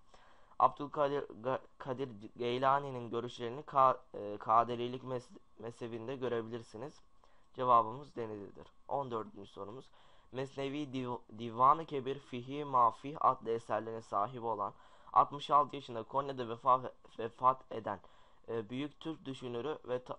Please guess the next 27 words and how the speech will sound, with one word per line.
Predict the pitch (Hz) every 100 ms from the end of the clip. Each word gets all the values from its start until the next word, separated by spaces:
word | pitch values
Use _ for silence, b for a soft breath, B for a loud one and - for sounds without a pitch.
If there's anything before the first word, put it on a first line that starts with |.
| -
mutasavvıfı | 120 120 131 117 - 120 110 117 117 - 151
kimdir? | - 139 120 98 - - - - - - - - - - -
Baktığımızda | 147 160 160 170 151 147 147
direkt, | 147 147 B B B B -
e, | 120
Konya'da | 117 143 143 147 143 143 131 -
dediği | 95 127 127 143
için | 131 139 147
ne | 143
anlayabiliriz? | - 139 139 143 139 131 120 135
Konya'da | 147 143 143 139
kim | 135 151
vardır? | 127 113 123 -
Tabii | 135 123
ki | 123
Mevlana. | 127 127 135 127 110 127 b b b b
Bilmesek | 147 151 151 147 139
bile | 123 127
Konya'dan | 135 143 131 120 117
bunun | 120 123
Mevlana | 123 123 127 123 123
olduğunu | 113 113 139
çıkarabiliriz. | 151 - 143 123 117 107 127 - - - b b b b 143
Ve | 143 - -
diğer | 147 123
sorumuza | - 107 107 110
geçeriz. | 139 110 - - -